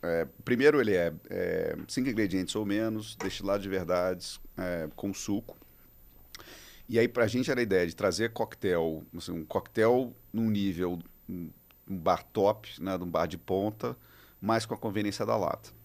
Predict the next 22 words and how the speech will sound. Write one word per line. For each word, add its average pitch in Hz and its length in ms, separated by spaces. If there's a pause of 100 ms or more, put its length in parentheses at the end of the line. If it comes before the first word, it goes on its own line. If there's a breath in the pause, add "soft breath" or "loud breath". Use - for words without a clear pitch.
(320)
E, 101 480 (720)
e 120 140
aí 131 60
o 160 60
insight 107 400
todo 117 300
era: 110 160
olha, 80 400 (320)
a 87 260
indústria 92 400
destilado 92 360
continua 95 380
bombando, 139 600 (760 loud breath)
é, 98 280 (120)
né, 117 220
na 117 120
indústria 104 280
destilado 95 400
a 92 60
turma 92 180
mistura, 95 540 (220)
é, 90 280